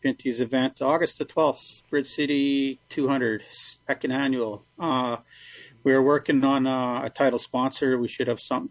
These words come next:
to announce there, hopefully middle of next month. But still, it's, uh, total prize money, thirty-five thousand dollars in total prize money, ten thousand dollars to win.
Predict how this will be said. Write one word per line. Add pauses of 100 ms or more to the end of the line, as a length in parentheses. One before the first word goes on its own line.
to
announce
there,
hopefully
middle
of
next
month.
But
still, (320)
it's,
uh,
total
prize
money, (2000)
thirty-five
thousand
dollars
in
total
prize
money,
ten
thousand
dollars
to
win.